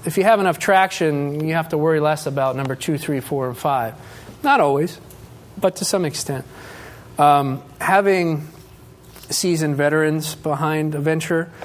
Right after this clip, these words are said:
you know, there's so many ventures I've been involved with, J-, John's been involved with, where they've got a great idea, maybe they even have traction that's significant,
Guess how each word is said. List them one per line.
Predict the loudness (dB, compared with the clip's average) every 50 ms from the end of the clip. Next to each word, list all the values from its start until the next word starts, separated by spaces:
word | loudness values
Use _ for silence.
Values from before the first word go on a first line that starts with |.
| -18 -18 -20 -20 -16 -6 -4
you | -2 0
know, | 0 0 -2 -2 -4 -8 -14 -20 -20 -20 -20 -20 -20 -20 -14 -8
there's | -6 -6 -4
so | -2 -2 0
many | 0 0 0 0
ventures | 0 0 0 -2 -2 -2 0 2
I've | 2 2 2 0
been | 0 -2 -2
involved | 0 2 2 4 4 2 0
with, | -2 -2 -4
J-, | -8 -8 -8 -8 -8 -6 -4
John's | -4 -2 -2 -4 -4 -6
been | -6 -4 -4
involved | -4 -2 -2 -2 -2 0 -2
with, | -4 -4 -6 -6
where | -6 -4 -4 -4 -4 -6 -10 -14 -20 -20 -20 -20 -20 -20 -20 -20 -20 -20 -20 -20 -16 -8
they've | -8 -6 -2
got | -2 0 0 0
a | 0
great | 0 0 0 2
idea, | 2 0 2 0 0 0
maybe | 0 0 0 2 2
they | 2 2
even | 0 0 0
have | -2 -2 -2
traction | 0 0 0 0 0 -2 -6 -8 -8 -8 -12 -16 -20 -20 -20 -12 -8
that's | -6 -6 -4 -4
significant, | -4 -2 -2 -2 -2 -4 -6 -6 -6 -6 -8 -8 -10